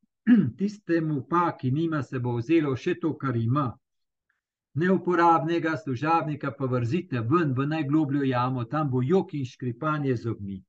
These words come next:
<clears throat> Torej, spet imamo, kot že kdaj, eno tako trdo besedo, tako trdo, da rečemo, ja, kako je ta gospodar, če je vendar to podoba Kristusa, Božje ljubezni, kako da je ta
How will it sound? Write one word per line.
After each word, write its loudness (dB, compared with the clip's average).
<clears throat> 2
Torej, -2
spet -6
imamo, -2
kot -8
že 0
kdaj, 0
eno -6
tako -4
trdo 2
besedo, -2
tako -6
trdo, 0
da -2
rečemo, -4
ja, -4
kako -2
je -2
ta 2
gospodar, -2
če -6
je -2
vendar -2
to -4
podoba 4
Kristusa, -4
Božje -2
ljubezni, 2
kako -4
da 2
je 2
ta 0